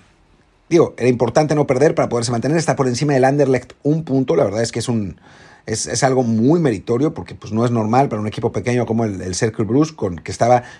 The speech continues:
eh, flirteando con el descenso y que tiene un, un método bien interesante, ¿no? Pronto tendremos de nuevo a Carlos en el, aquí en el, en el podcast para que nos platique cómo, cómo está la cosa con su Cercle,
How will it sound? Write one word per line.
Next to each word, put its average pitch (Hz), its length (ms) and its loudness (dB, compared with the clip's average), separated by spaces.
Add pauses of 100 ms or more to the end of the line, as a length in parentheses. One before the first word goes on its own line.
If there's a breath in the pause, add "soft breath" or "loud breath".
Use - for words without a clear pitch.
(160 loud breath)
eh, 92 180 -8
flirteando 127 540 2
con 120 80 0
el 117 100 0
descenso 151 500 2 (320 loud breath)
y 107 100 -12
que 131 100 0
tiene 160 400 0
un, 135 200 2
un 131 200 2
método 135 380 4
bien 117 280 0
interesante, 98 460 -4
¿no? 110 120 -2
Pronto 143 280 2
tendremos 120 320 -2
de 110 100 0
nuevo 120 220 2
a 98 40 -8
Carlos 131 440 0 (240 soft breath)
en 90 160 -6
el, 87 320 -6
aquí 92 240 -6
en 110 80 -2
el, 98 200 -4
en 85 120 -10
el 92 100 -6
podcast 135 460 0 (180 loud breath)
para 101 140 -4
que 107 80 -6
nos 98 100 -6
platique 113 420 -4
cómo, 107 360 -2 (260 soft breath)
cómo 113 200 2
está 120 180 2
la 113 120 4
cosa 127 220 2
con 107 160 -2
su 98 80 -6
Cercle, 135 440 2